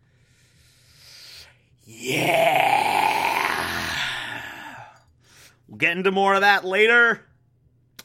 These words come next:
It's rough. <laughs> That's real, real rough.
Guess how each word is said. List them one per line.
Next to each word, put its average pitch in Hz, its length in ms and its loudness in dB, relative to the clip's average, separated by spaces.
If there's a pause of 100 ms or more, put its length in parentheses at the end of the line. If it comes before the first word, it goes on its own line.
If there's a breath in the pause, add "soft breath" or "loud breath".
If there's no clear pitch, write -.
(1300)
It's - 160 -16
rough. 185 540 0 (280 soft breath)
<laughs> - 240 -20
That's 165 380 -2
real, 185 720 0 (460 soft breath)
real 170 500 0
rough. - 640 -2